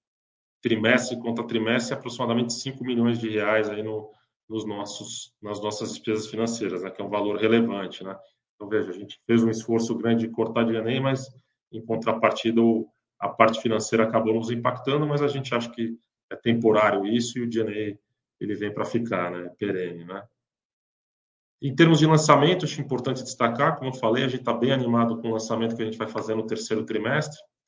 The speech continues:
A gente é um edifício, ele é composto de um, de um, uma torre não residencial e uma torre residencial. A gente acabou fazendo uma parceria com a J F L e a A W.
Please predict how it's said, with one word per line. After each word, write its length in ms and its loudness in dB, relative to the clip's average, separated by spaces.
A 20 -20
gente 240 -12
é 20 -2
um 300 -8
edifício, 720 -10
ele 160 -2
é 60 0
composto 540 -2
de 120 -4
um, 200 -2
de 100 -10
um, 340 -10
uma 180 4
torre 380 4
não 180 4
residencial 800 6
e 40 6
uma 220 0
torre 320 -2
residencial. 1080 0
A 100 -2
gente 220 -2
acabou 300 0
fazendo 280 0
uma 180 -2
parceria 720 2
com 160 2
a 60 2
J 380 6
F 220 0
L 320 4
e 60 0
a 140 2
A 20 0
W. 600 2